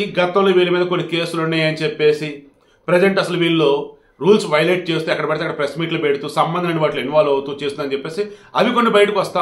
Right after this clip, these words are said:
ఉన్నాయి. అంతిమంగా ఈ టీడీపీలో ఉన్నటువంటి కీలక వ్యక్తులు, ఏపీ ప్రభుత్వంలో ఉన్నటువంటి అధికారులు ఎవరైతే ఉన్నారో, ఎవరైతే రూల్స్ వయలేట్ చేశారో, ఎవరైతే రాజ్యాంగ ఉల్లంఘనకు పాల్పడ్డారో,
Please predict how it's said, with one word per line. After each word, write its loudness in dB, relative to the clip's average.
ఉన్నాయి. -14
అంతిమంగా 2
ఈ -4
టీడీపీలో 0
ఉన్నటువంటి -2
కీలక 2
వ్యక్తులు, -4
ఏపీ 4
ప్రభుత్వంలో 4
ఉన్నటువంటి 0
అధికారులు 0
ఎవరైతే 0
ఉన్నారో, -4
ఎవరైతే 6
రూల్స్ -2
వయలేట్ 0
చేశారో, -4
ఎవరైతే 6
రాజ్యాంగ 2
ఉల్లంఘనకు 0
పాల్పడ్డారో, -2